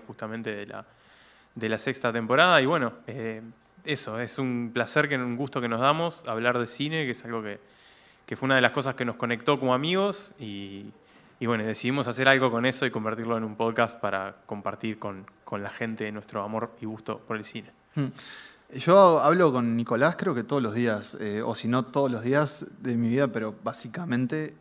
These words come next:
Speaker 2: eh, es muy raro hacerlo aquí con ustedes, pero es muy, muy acogedor. Y es muy bueno el recurso de que nos iluminen porque no podemos ver de todos sus caras. Pero bueno, queremos de nuevo agradecerle a Bruno, a Seba y a todo el,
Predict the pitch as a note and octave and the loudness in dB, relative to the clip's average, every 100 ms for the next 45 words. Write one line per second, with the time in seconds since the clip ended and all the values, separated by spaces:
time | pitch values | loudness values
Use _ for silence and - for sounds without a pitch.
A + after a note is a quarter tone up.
0 | - A2 G#2 A2+ C3+ C3 C#3 B2 A2+ B2 | -8 -6 -4 -2 2 4 6 6 2 -2
1 | A#2 A#2 A2+ G#2 F2+ G#2+ B2 A#2 A#2 G#2+ | -2 -2 -4 -8 -8 -10 -8 -6 -4 -4
2 | G2+ B2+ C#3 C#3 A2 G#2+ G2+ A2+ G#2+ G#2 | 0 2 2 0 -4 -4 -4 -4 -4 -6
3 | - - _ _ _ _ - C3 A2+ - | -12 -20 _ _ _ _ 2 4 4 2
4 | A2+ A2 - C3 C3+ D3 D3+ D3 D#3 A#2 | 2 0 -2 -2 0 0 2 2 0 0
5 | A2+ C3+ - B2+ G#2+ G2+ G2+ F#2 A2 A2 | -2 -2 2 2 2 -2 -6 -6 -6 -4
6 | A2+ A2 A#2+ C#3+ A#2 G#2 A2 A2 A2 G#2+ | -4 -2 2 2 0 -2 -2 0 -2 -2
7 | G#2+ G#2 G#2 G2+ G#2+ G#2 - - A2+ C3+ | -2 -4 -6 -8 -8 -10 -10 -6 -2 0
8 | C3 - - - - - - C3 B2+ B2 | -2 -6 -12 -18 -18 -20 -2 4 6 6
9 | A#2 - - - B2+ D3 D#3 C#3 - A#2+ | 4 -2 -18 -4 2 4 4 2 2 2
10 | C3 B2 A2+ G#2+ B2 A#2+ A2+ G#2+ G#2+ A2+ | 4 4 2 0 0 0 0 0 0 2
11 | B2 A#2+ G#2+ G#2 - A#2 G#2+ G#2+ A2 G#2 | 2 2 0 -4 -2 -2 -2 -4 -6 -6
12 | G2+ | -8